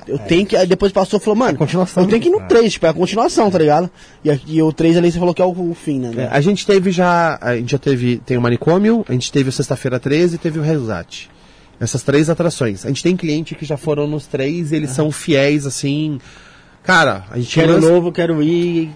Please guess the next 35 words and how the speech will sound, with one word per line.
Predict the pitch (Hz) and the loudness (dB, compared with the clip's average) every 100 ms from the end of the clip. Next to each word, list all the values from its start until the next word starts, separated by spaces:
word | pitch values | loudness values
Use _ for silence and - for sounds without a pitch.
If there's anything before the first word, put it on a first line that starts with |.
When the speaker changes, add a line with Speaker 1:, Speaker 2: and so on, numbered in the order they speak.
| - - | -12 -2
Speaker 3:
É | 156 147 | 2 4
insano, | 147 208 - 175 143 | 4 2 2 2 2
assim, | 127 - 127 110 | 0 -2 -4 -4
porque | 117 143 | -4 0
o | |
nível | 143 151 151 | 2 2 2
três, | 147 156 160 | 2 2 2
ele | 160 | 0
tem | 147 143 | 0 0
uma, | 147 139 131 120 113 | 0 0 0 -2 -4
uma | 127 127 | -4 -2
página | 135 131 139 131 127 120 | 0 0 0 0 -2 -2
específica | 117 - 135 - 135 135 - 208 185 | -2 -4 -6 -2 -2 -2 -2 -2 -4
que | 135 | -8
a | |
gente | 123 123 127 | -8 -12 -12
não | 127 123 131 | -12 -10 -10
revela, | 120 123 117 131 135 | -8 -8 -6 -6 -6
não | 120 | -6
vou | 120 | -8
revelar | 117 117 | -6 -6
pra | 120 | -6
ninguém, | 117 120 | -6 -4
pra | 120 | -6
vocês | 117 120 | -8 -8
não | 117 | -10
seguirem | 127 107 127 110 | -10 -8 -6 -6
nada, | 107 139 170 | -6 -6 -6
mas, | 139 135 143 - - _ - | -6 -10 -16 -20 -20 _ -6
é, | 123 120 | -4 -2
quem | 156 139 | -2 -2
passa | 135 - | -4 -6
pelo | 139 | -2
manicômio | 139 131 139 127 | -2 -2 -4 -4
sabe, | 120 123 107 139 220 | -4 -4 -4 -4 -8